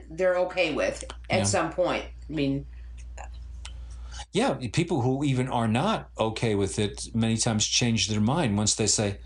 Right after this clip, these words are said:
Speaker 2: "I have to have a kid now," or, "My sixteen-year-old daughter has to have a kid.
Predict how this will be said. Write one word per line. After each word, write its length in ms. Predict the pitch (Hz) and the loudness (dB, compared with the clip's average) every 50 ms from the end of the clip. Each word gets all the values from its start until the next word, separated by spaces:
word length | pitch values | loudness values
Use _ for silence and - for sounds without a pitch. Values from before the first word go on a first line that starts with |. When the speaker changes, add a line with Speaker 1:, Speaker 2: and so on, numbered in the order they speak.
| - - - - - | -16 -14 -14 -12 -6
Speaker 2:
"I 100 | - 160 | -2 0
have 160 | 190 190 143 | 0 0 2
to 80 | - 117 | 2 0
have 100 | 98 85 | 2 2
a 60 | 185 | 0
kid 260 | - - - 165 165 165 | -2 0 0 0 0 2
now," 200 | 170 185 202 202 | 2 2 2 2
or, 100 | 139 104 | 2 2
"My 200 | 98 92 95 92 | 2 2 2 4
sixteen-year-old 600 | - - 151 143 - - 160 147 139 127 113 98 | 2 2 2 2 0 2 2 2 2 2 2 2
daughter 220 | 120 131 143 147 | 2 2 2 2
has 160 | 143 123 - | 2 2 2
to 60 | - | 0
have 100 | 110 98 | 0 0
a 40 | 107 | 0
kid. 380 | 101 - - 160 170 170 - | -4 0 2 2 2 2 0